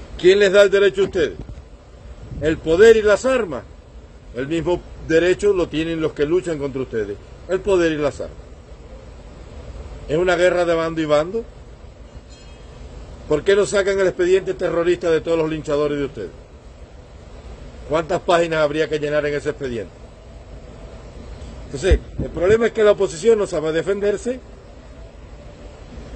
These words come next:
Esta gente llegó al poder haciendo una guerra de terrorismo urbano, quemando bohíos,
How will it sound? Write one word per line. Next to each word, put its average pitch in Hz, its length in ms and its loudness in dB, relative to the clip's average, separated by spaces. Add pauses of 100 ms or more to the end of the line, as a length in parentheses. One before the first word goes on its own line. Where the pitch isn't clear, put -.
(140)
Esta 196 400 6
gente 214 240 4
llegó 196 220 4
al 208 100 4
poder 214 260 6
haciendo 202 340 2
una 190 140 0
guerra 202 320 2
de 180 120 0
terrorismo 180 560 -2
urbano, 151 400 0 (1040)
quemando 185 600 2
bohíos, 170 520 2